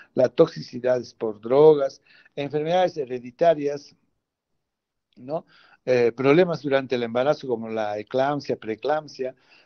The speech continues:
eh, pacientes con insuficiencia renal aguda de, que han, han curado mal, serían pues las causas de inicios. Es decir, a esto, en esta columna estamos revisando cuáles son las causas que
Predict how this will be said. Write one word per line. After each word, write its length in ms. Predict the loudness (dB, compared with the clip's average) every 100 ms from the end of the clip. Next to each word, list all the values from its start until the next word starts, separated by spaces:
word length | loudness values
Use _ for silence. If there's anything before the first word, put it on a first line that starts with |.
| _
eh, 240 | -4 -2 0
pacientes 480 | 0 2 -2 -4
con 140 | -4 -4
insuficiencia 680 | -4 -10 -10 -2 -2 0 -2
renal 340 | 0 2 4
aguda 440 | 4 6 4 4 0
de, 220 | -6 -20 _ _ _ _ -8
que 400 | -6 -4 -6 -6
han, 720 | -2 0 0 -4 -10 -8 -10 -12 -20 -12 0
han 280 | 2 2 0
curado 440 | 4 8 8 6
mal, 260 | -2 -4 -4 _ _ -20 _
serían 320 | -8 -2 -2
pues 160 | 0 -2
las 180 | -2 -6
causas 540 | -4 -4 -4 -10 -10
de 120 | -12
inicios. 600 | -14 -12 -14 -14 -16 -10
Es 160 | -8 -8
decir, 320 | -10 -6 -2
a 160 | 4 6
esto, 480 | 6 2 -6 -8 -8 _ _ _ -18
en 140 | -14
esta 200 | -2 -2
columna 440 | 2 0 0 -6 -10
estamos 380 | -8 -8 -8
revisando 520 | -12 -14 -12 -12 -12 -6
cuáles 280 | -4 -4 -6
son 160 | -10
las 160 | -10 -6
causas 540 | 0 0 -2 -10 -12 _ _ _ -2
que 320 | 0 0